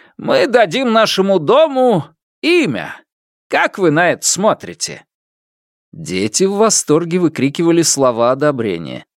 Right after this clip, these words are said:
Губы сестры Джао сложились в улыбку. Похоже, что бы учитель Джоу ни предложил,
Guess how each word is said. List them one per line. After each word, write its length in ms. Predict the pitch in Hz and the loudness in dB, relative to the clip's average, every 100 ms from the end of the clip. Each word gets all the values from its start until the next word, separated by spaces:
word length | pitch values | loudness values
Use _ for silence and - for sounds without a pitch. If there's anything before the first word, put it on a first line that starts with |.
| _ | _
Губы 500 | 120 131 143 143 143 | -2 2 2 4 2
сестры 480 | - 139 - 139 131 | 2 -2 -2 0 -2
Джао 460 | 101 113 123 139 | -2 0 2 2
сложились 680 | 147 120 113 95 92 101 - | -2 -2 -2 -2 -10 -4 -4
в 60 | 117 | 0
улыбку. 600 | 135 180 175 _ - - _ _ _ _ | 2 0 -2 _ -20 -20 _ _ _ _
Похоже, 720 | - - - 185 180 180 165 | -10 -10 -2 0 2 0 0
что 440 | 123 - - - 240 | -2 -6 -8 -2 -2
бы 200 | 180 180 | 2 2
учитель 500 | 160 196 165 160 131 | 2 -2 -2 -4 -2
Джоу 360 | 117 165 156 | 0 2 2
ни 240 | 127 120 147 | 2 0 -2
предложил, 800 | 117 110 104 101 90 120 190 | -2 -2 0 0 -2 -2 -2